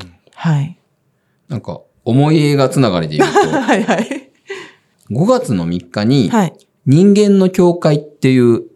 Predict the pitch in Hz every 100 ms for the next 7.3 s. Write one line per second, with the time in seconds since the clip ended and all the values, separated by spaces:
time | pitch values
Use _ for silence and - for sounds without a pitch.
0 | _ - 104 98 92 90 80 69 69 -
1 | - - 190 240 254 233 220 208 185 170
2 | 160 143 - _ 98 95 180 175 160 151
3 | 156 - 110 156 175 170 - 139 127 131
4 | 117 92 76 78 - 78 71 - - -
5 | 95 127 151 151 135 - 110 92 78 -
6 | 82 82 82 82 80 76 - 127 - 180
7 | 165 165 156